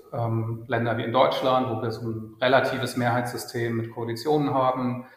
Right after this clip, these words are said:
Es gibt so ein absolutes Mehrheitssystem wie in den U S A, wo ich dann am Ende nur zwei Parteien habe und ich muss mich für die eine oder die andere entscheiden. Ich glaube, in Australien kannst du, äh, oder musst du sogar eine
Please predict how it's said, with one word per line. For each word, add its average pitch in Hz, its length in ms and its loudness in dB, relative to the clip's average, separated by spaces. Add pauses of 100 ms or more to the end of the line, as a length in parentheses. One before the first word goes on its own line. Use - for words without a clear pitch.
(360)
Es - 100 -20
gibt - 120 -16
so - 80 -8
ein - 80 -8
absolutes 127 540 0
Mehrheitssystem 117 1300 0
wie 120 140 -8
in 117 80 -8
den 127 180 -8
U - 40 -12
S - 100 -14
A, 139 280 4
wo 127 80 0
ich - 60 -4
dann 117 120 -4
am 117 60 -4
Ende 117 160 -6
nur 113 120 -2
zwei 123 200 2
Parteien 139 440 4
habe 131 320 8
und 117 180 -2
ich - 320 -12
muss - 160 -12
mich 120 160 -6
für 131 100 -8
die 120 120 0
eine 117 200 0
oder 110 140 -2
die 127 80 0
andere 156 240 4
entscheiden. 131 640 0 (840)
Ich - 80 -16
glaube, 123 180 -2
in 127 60 0
Australien 123 580 6
kannst 123 280 0
du, 113 300 -2 (680)
äh, 135 40 -4
oder 110 340 -4
musst 123 260 -2
du 139 40 0
sogar 120 420 6
eine 113 540 -2